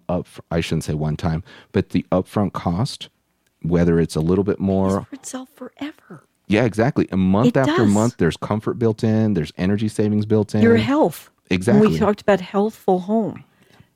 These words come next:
Speaker 2: that matters.
Speaker 1: And how do you
Speaker 2: I
Speaker 1: put a price on that?
Speaker 2: How do you put a price on that? No kidding.
Speaker 1: Especially
Speaker 2: And
Speaker 1: when it comes to kids, right?
Speaker 2: Yes, when it comes to kids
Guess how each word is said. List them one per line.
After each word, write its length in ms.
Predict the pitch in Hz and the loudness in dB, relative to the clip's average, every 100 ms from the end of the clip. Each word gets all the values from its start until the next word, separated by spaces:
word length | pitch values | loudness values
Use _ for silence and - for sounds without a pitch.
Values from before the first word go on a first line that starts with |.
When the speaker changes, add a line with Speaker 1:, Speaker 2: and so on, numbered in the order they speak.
| - | 0
Speaker 2:
that 240 | 202 - | 0 4
matters. 460 | 220 269 311 143 - | 2 2 2 0 -2
Speaker 1:
And 200 | 180 190 | 0 2
how 100 | 82 | 4
do 80 | 101 | 4
you 60 | 101 | 4
Speaker 2:
I 40 | |
Speaker 1:
put 80 | 110 | 2
a 40 | |
price 320 | - 101 98 | 2 0 0
on 100 | 95 | 0
that? 200 | 92 80 - | 0 -2 -8
Speaker 2:
How 100 | - | -2
do 60 | 185 | 2
you 60 | 175 | 2
put 140 | 190 | 0
a 40 | |
price 280 | 180 175 165 | -4 -6 -6
on 120 | 165 | -6
that? 200 | 160 - | -8 -6
No 140 | 175 175 | -2 -2
kidding. 260 | - 180 | 0 -4
Speaker 1:
Especially 260 | 160 - 110 | 0 2 2
Speaker 2:
And 60 | 113 | 2
Speaker 1:
when 60 | |
it 60 | 107 | 0
comes 200 | 113 107 | 0 -2
to 80 | 98 | -2
kids, 280 | - 104 78 | 0 0 0
right? 260 | 82 101 175 | -2 0 4
Speaker 2:
Yes, 320 | 196 160 - | 4 2 -4
when 140 | 175 | -12
it 140 | - - | -14 -12
comes 260 | - 202 - | -8 -8 -6
to 100 | 185 | -8
kids 440 | - 185 190 190 | 0 2 2 0